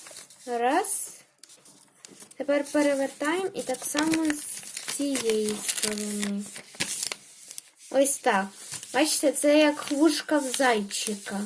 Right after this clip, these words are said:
а тут хмоточка, наче його. Так, що ж тепер? Тепер ми беремо ось ці, одну з цих кінцівок і ось так нагору. Це будуть наші крильця.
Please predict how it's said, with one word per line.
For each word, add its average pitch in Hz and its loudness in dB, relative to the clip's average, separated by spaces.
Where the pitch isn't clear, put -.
а - -2
тут 302 2
хмоточка, 196 -6
наче 185 -8
його. 196 -8
Так, - -2
що 381 2
ж 427 -4
тепер? 240 2
Тепер 320 2
ми 349 8
беремо 311 4
ось 294 0
ці, 302 4
одну 294 6
з 294 -2
цих 294 0
кінцівок 262 -2
і 311 8
ось 277 2
так 311 2
нагору. 226 2
Це 339 8
будуть 285 2
наші 294 2
крильця. 240 0